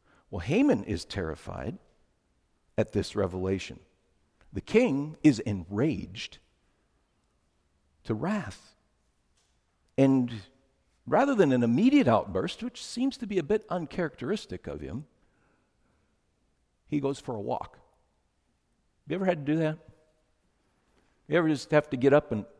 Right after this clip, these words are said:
<clears throat> and you, you know, maybe the door slams, or it's usually an accident. You're just in a hurry. The king goes off to the garden, and Haman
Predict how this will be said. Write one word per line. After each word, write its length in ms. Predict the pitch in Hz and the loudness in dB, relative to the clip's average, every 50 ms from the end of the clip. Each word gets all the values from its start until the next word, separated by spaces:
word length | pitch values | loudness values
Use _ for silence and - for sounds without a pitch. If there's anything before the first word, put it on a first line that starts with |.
| - | -10
<clears throat> 1040 | - 151 160 175 - 254 269 226 240 220 196 160 147 135 139 160 156 131 131 113 113 110 - - - - - - - - | -6 -6 -6 -6 -6 -10 -10 -8 -6 -4 -4 -4 -2 -2 -2 -2 0 -2 -4 -4 -6 -10 -14 -20 -20 -20 -20 -20 -10 -6
and 180 | 123 120 120 | -2 0 0
you, 140 | 120 120 - - - | 0 0 -2 -6 -6
you 140 | - 127 117 | -2 0 0
know, 240 | 110 110 117 107 - - - | 0 0 -2 -6 -12 -10 -8
maybe 240 | 123 113 107 110 135 | -4 -2 -2 -2 -2
the 120 | 131 139 | -4 -2
door 180 | 117 120 123 123 | -2 0 0 0
slams, 800 | - - - 131 123 120 120 113 113 113 113 117 117 107 104 | -2 -2 -2 0 2 2 4 4 2 0 0 -2 -4 -6 -6
or 240 | 104 110 107 107 101 _ _ - - - - - _ _ _ | -8 -8 -8 -8 -10 _ _ -20 -20 -20 -20 -20 _ _ _
it's 100 | - 92 | -4 -2
usually 240 | 113 104 92 98 85 | -2 -2 -2 -4 -4
an 80 | 71 | -2
accident. 500 | 101 92 - - - - 76 67 62 - - _ _ _ _ _ _ _ _ _ _ _ _ _ _ _ - - - - - - - - - - - - - - | -4 -4 -4 -6 -10 -14 -12 -12 -14 -16 -18 _ _ _ _ _ _ _ _ _ _ _ _ _ _ _ -20 -20 -20 -20 -20 -20 -20 -20 -20 -20 -20 -20 -18 -12
You're 120 | 98 98 | -10 -10
just 260 | 90 95 92 - - | -8 -8 -10 -10 -10
in 100 | 90 85 | -10 -10
a 40 | 85 | -8
hurry. 300 | 90 87 92 76 85 - - _ _ _ _ _ _ _ _ _ _ _ _ _ _ _ _ _ _ _ _ _ _ _ _ _ _ _ _ _ _ _ _ _ _ _ _ _ _ _ _ _ _ _ _ _ _ _ _ _ _ _ _ _ _ _ _ _ _ _ _ _ _ 247 254 _ _ _ _ _ _ _ _ _ _ _ _ _ _ _ _ _ _ _ _ _ _ _ _ - - | -6 -6 -6 -6 -6 -8 -12 _ _ _ _ _ _ _ _ _ _ _ _ _ _ _ _ _ _ _ _ _ _ _ _ _ _ _ _ _ _ _ _ _ _ _ _ _ _ _ _ _ _ _ _ _ _ _ _ _ _ _ _ _ _ _ _ _ _ _ _ _ _ _ _ _ _ _ _ _ _ _ _ _ _ _ _ _ _ _ _ _ _ _ _ _ _ _ _ -20 -16
The 60 | - | -8
king 220 | - 131 123 117 | -4 -4 -2 0
goes 220 | 110 113 104 92 107 | 0 0 0 2 0
off 240 | 104 104 101 - | 0 0 -2 -6
to 80 | - 90 | -10 -10
the 80 | 87 85 | -8 -4
garden, 380 | 82 95 95 98 90 85 87 | -2 0 0 0 -2 -4 -6
and 120 | 85 85 90 | -8 -8 -6
Haman 480 | 90 110 123 127 113 90 87 85 80 | -2 0 2 2 2 0 -2 -6 -8